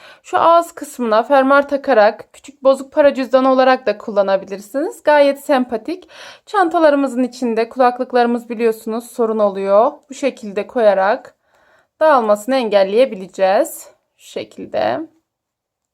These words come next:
Çok da sempatik oluyor arkadaşlar. Hemen örmeye başlayalım. Şöyle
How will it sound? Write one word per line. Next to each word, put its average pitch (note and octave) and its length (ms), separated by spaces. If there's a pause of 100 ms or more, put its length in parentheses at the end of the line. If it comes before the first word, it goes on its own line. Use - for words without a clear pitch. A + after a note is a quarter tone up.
(720)
Çok - 260
da E4+ 80
sempatik C#4 580
oluyor G3 280
arkadaşlar. G#3 920 (300)
Hemen F4+ 300
örmeye G#3 420
başlayalım. D#4 880 (4000)
Şöyle C4 720